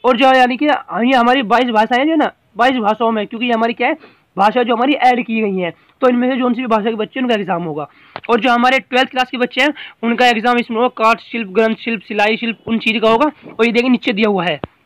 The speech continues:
जो हमारे क्या है, इतिहास, कृषि वगैरह,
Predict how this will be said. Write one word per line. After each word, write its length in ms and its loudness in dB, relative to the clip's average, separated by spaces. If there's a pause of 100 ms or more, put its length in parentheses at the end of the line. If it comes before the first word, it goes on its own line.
(600)
जो 140 0
हमारे 200 2
क्या 140 0
है, 160 -2 (320)
इतिहास, 520 0
कृषि 340 -2
वगैरह, 380 2